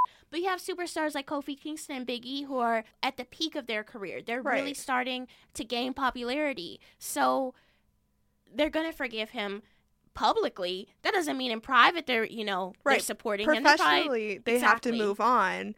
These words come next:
Speaker 2: But, well, not move on, but just accept his apology and not make, like, a big deal out of it.
Speaker 1: Right.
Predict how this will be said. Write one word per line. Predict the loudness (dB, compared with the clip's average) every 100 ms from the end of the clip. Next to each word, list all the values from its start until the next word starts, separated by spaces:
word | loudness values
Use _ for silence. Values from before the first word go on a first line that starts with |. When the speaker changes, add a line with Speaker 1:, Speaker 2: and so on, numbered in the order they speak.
| -16 _ _
Speaker 2:
But, | 2 4 4 2 0 0
well, | 2
not | 4 2
move | 0 2
on, | 2 0
but | -6
just | -8 -6
accept | -8 -2 -2 -2
his | -6 -8
apology | -4 -2 0 -2 -4
and | -2
not | -4
make, | -4 -8
like, | -8 -8
a |
big | -8 -8
deal | -6 -4 0
out | 0
of | 0 2
it. |
Speaker 1:
Right. | 4 4 0